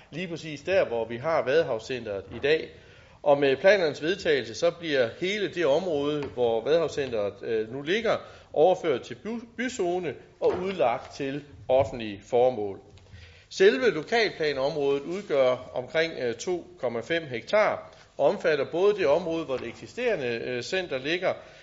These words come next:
men også naboejendom-, ejendommen, som ligger lige, øh, syd for, øh, hvis bygninger forventes nedrevet i forbindelse med udvidelsen af Vadehavscentret her.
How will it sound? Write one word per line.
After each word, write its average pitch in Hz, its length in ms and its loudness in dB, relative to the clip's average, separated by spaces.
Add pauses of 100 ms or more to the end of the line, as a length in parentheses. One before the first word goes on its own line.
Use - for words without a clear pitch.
(100)
men 160 140 4
også 156 340 6
naboejendom-, 147 880 2 (440)
ejendommen, 151 520 2
som 139 180 -6
ligger 160 200 -2
lige, 175 440 -8
øh, 120 280 0
syd 240 300 -6
for, 180 340 2 (280)
øh, 143 200 2
hvis 165 180 -2
bygninger 135 480 -4
forventes 123 460 -6
nedrevet 160 440 0
i - 80 -12
forbindelse 127 600 -8
med 151 300 -2 (280)
udvidelsen 123 640 -6
af 117 240 2
Vadehavscentret 110 840 -2
her. 113 300 0